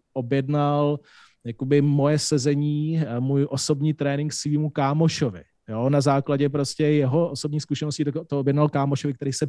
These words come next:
plácá ve stazích, je depresivní, je nespokojený se životem, nemá úspěch u žen, prostě plácá se v tom a objednal to na základě svých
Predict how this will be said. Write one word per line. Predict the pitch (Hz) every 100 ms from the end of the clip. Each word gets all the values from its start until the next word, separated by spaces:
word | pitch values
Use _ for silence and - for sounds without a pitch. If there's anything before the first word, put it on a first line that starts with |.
| -
plácá | 139 131 143 - 156
ve | 151
stazích, | - 151 131 135 135 135 - - - - _
je | 135 135 127 123
depresivní, | 143 - 175 165 - 165 156 156 151 151 156 151 -
je | 135
nespokojený | 143 - - 151 160 151 151
se | 143
životem, | 127 143 139 - 143 135 139
nemá | 139 143 143 -
úspěch | 143 - 165 -
u | 151
žen, | 131 135 131 135
prostě | - - - 139 131 131
plácá | 135 123 123 135 135
se | 143
v | -
tom | 139 135 139 151 - - - -
a | 135 135 131 135 135 135 -
objednal | - 131 143 135 147 143 147 143
to | 143
na | 139
základě | 127 135 151
svých | 147 139 -